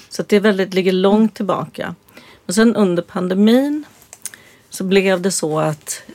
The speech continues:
och det var en vän faktiskt också på Facebook som plötsligt började skriva om att hon hade drabbats av den här surdegsbrödsfebern. Och vi drabbades också då, så vi började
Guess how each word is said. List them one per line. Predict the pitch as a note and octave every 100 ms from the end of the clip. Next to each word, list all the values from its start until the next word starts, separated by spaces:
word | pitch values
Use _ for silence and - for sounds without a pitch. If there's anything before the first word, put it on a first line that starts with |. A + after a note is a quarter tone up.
| _ _
och | F3+
det |
var | F#3+ D#3
en | E3
vän | D#3 D#3
faktiskt | - D3+ - D#3+
också | - - D#3
på | -
Facebook | - D#3+ - - -
som | D3+
plötsligt | D3+ A3 G#3 - - G#3 -
började | E3 D#3 D#3
skriva | - - F3 D3
om | D3+ D#3
att | D3+
hon | D#3
hade | D#3 D#3+
drabbats | G3 F#3 D#3+ F3 D#3
av | D#3+ C#3
den | E3
här | D3 D3 - - -
surdegsbrödsfebern. | - - F#3+ D#3+ D#3+ D#3 D3 - - - - - - - - E3 D#3+ D3+ D3 - G3+ F#3 F3+ E3 D3 D3+
Och | E3 D#3+ D#3+ - -
vi | E3 G#3
drabbades | G#3 G#3 - D#3 -
också | G#3+ - - F#3+
då, | D3 -
så | -
vi | F3
började | E3+ F#3 E3 D#3+ D#3+